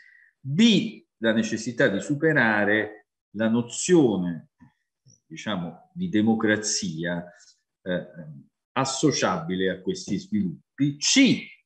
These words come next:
l'esigenza di superare la nozione di sicurezza internazionale associata a questi altri due concetti.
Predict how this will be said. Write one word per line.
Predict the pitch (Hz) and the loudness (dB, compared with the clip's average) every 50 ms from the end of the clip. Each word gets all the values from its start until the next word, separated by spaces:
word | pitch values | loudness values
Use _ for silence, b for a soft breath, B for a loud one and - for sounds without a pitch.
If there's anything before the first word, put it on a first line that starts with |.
| _ _ _ _ _ _ _ _ - | _ _ _ _ _ _ _ _ 0
l'esigenza | 110 131 135 127 151 151 147 156 190 208 170 131 - - 110 | 2 4 4 4 4 2 2 2 2 2 2 0 0 0 0
di | 107 131 143 | 0 0 -2
superare | - 220 190 196 208 185 143 123 117 113 113 113 113 120 127 127 - - - - _ _ _ _ _ _ _ _ _ _ | -2 -2 2 4 4 4 6 4 4 4 2 4 4 4 4 4 2 -2 -8 -16 _ _ _ _ _ _ _ _ _ _
la | 117 127 135 | 0 2 2
nozione | 143 147 143 147 - - 226 185 151 135 | 2 2 0 -2 0 0 0 2 2 0
di | 135 135 | -2 -2
sicurezza | - - 143 143 160 170 202 226 143 - - - - - - - - - _ _ _ _ _ _ _ _ _ _ _ _ _ _ _ _ _ | -4 -6 -4 0 2 4 4 4 4 2 0 -6 -8 -10 -10 -12 -16 -20 _ _ _ _ _ _ _ _ _ _ _ _ _ _ _ _ _
internazionale | 104 101 92 - 98 95 87 95 92 90 - - - 101 95 90 78 73 71 71 78 80 - - | -12 -12 -10 -6 -6 -6 -6 -6 -8 -8 -6 -4 -2 -2 -2 -2 -4 -6 -8 -8 -8 -10 -8 -4
associata | - 107 107 - - - 139 - - - 90 80 82 - - 180 | -4 -4 -4 -4 0 0 2 2 2 0 -2 -2 -4 -4 -4 -6
a | 175 | -4
questi | - 190 175 - - - - | -2 -2 -4 -4 -2 -4 -4
altri | 170 165 160 - - 180 151 | -4 -4 -6 -6 -6 -6 -6
due | 143 143 - - - - | -6 -8 -10 -10 -12 -16
concetti. | - - - - - - - - - | -20 -20 -20 -12 -10 -10 -10 -10 -14